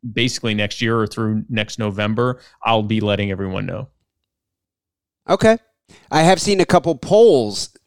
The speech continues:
Speaker 2: floating around the internet, and it looks like what is up for, I don't even know. You, you, I, I see something. I don't even know exactly what's going on. So I'm kinda asking you, Spike, is, like, the Mises Caucus trying to endorse someone, or do we know anything about any of that? Do you have any,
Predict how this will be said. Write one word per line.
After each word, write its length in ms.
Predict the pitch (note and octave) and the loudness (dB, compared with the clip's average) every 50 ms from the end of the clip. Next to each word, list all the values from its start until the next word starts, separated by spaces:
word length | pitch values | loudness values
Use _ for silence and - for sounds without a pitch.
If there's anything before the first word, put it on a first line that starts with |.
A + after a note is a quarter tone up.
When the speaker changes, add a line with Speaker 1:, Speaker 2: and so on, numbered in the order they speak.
| _ _ | _ _
Speaker 2:
floating 340 | - C#3+ C#3 C#3+ C#3 C#3 C3 | -4 0 2 2 2 2 2
around 440 | B2 B2 A#2+ B2 A#2+ A#2 A#2 A2+ A2+ | 2 2 2 4 4 2 2 0 0
the 100 | A2+ B2 | -2 0
internet, 400 | C#3 D#3 C#3 A#2 G#2+ G2 F#2+ F2+ | 0 0 0 0 0 -2 -2 -4
and 100 | G2 G#2+ | -6 -4
it 60 | A2 | -2
looks 280 | A#2+ C3+ C#3 - - | 0 0 0 0 0
like 200 | D3 C3 B2 - | 0 0 2 4
what 160 | E3+ G3 F3 F3 | 4 6 6 4
is 160 | E3 - D#3 | 4 2 2
up 180 | D3 C3 - | 2 0 0
for, 400 | - - B2+ A#2+ A2+ G#2 G2+ - _ _ _ _ _ - | -4 -2 0 0 0 0 -2 -4 _ _ _ _ _ -2
I 140 | B2+ C#3 | 0 2
don't 180 | D3+ D#3+ D3+ D3 | 2 2 2 0
even 220 | C3+ A#2 A#2+ A2+ | 0 -2 -2 0
know. 200 | A2+ A#2 A2+ G#2 | 2 2 2 2
You, 220 | F#2+ G2 B2 D3 D3 - | 2 2 0 0 0 0
you, 240 | C#3 C#3+ C#3+ - - - - - _ - | 0 0 0 0 -4 -10 -20 -20 _ -4
I, 160 | - B2+ C3+ - | -2 0 0 0
I 100 | D3 D#3+ | 0 -2
see 240 | D#3 - - F#3+ F3+ | -2 -2 -2 -2 -2
something. 460 | - - F3+ E3 D3+ - E3+ D#3+ D3 | 0 0 0 0 0 0 0 2 2
I 80 | C3+ C3 | 2 2
don't 120 | C#3+ D3 | 4 2
even 200 | C#3+ C3 C3+ C3+ | 2 2 2 4
know 100 | C3+ C3+ | 4 4
exactly 480 | C3 B2 - B2+ B2 - - C#3+ C#3 C3 | 4 2 0 0 0 2 4 4 4 6
what's 280 | A#2+ B2+ B2 - - | 6 4 2 2 0
going 220 | - C3 B2 A#2+ A#2+ | 0 0 2 2 2
on. 260 | A#2+ B2 A#2+ A2+ G#2 | 4 4 2 2 0
So 120 | - G#2+ | -2 -2
I'm 100 | A2 A#2+ | -2 -2
kinda 220 | - C3 B2+ B2+ A#2 | 0 -2 0 0 0
asking 480 | G#2+ G#2+ A#2 B2 - - - G#2+ A2 | 0 0 -2 -2 -2 -2 -4 -4 -2
you, 140 | A#2+ B2+ A#2 | -2 -2 -2
Spike, 380 | - - - G2+ G#2+ G#2 - - - - _ - | -2 -4 -2 -2 -2 -2 -2 -6 -14 -12 _ -2
is, 180 | C3 A#2+ - | 0 0 2
like, 200 | C3 B2 C3 - | 2 0 0 0
the 100 | - A#2+ | 0 0
Mises 420 | A#2 C3 D#3+ F3+ - - G3 - - | 2 2 2 2 2 2 2 2 2
Caucus 400 | - F#3+ F3+ F3+ - F#3+ E3 - | 4 4 4 4 2 0 -2 0
trying 260 | - F#3 F3 F3 F3+ | 0 0 2 4 6
to 100 | F3 F3 | 6 6
endorse 400 | E3+ D#3+ C#3 D#3 E3+ F3 D#3+ - | 6 6 4 4 6 4 4 2
someone, 720 | - F3+ E3 E3 D#3+ E3 E3+ E3 E3 E3 E3 E3+ E3+ E3 C3+ | 2 0 0 2 2 2 4 4 6 6 6 4 4 4 2
or 80 | A#2+ | 2
do 140 | A2+ A#2+ A#2+ | 2 2 2
we 80 | C#3 D3 | 4 4
know 180 | - D3 D3 | 4 4 4
anything 420 | C#3+ C#3 D3 E3+ E3+ - F#3+ F3+ F#3 | 4 4 4 2 2 2 0 2 2
about 240 | F3+ F3+ F3 F3 | 4 4 4 4
any 220 | F3+ F3+ F#3+ F#3+ F#3 | 4 4 6 4 4
of 60 | F3 | 6
that? 180 | F3+ F#3 E3+ C3+ | 4 4 4 4
Do 60 | C#3 | 4
you 40 | C#3 | 4
have 120 | B2+ B2 | 4 4
any, 200 | C3+ D3+ D#3 | 2 2 0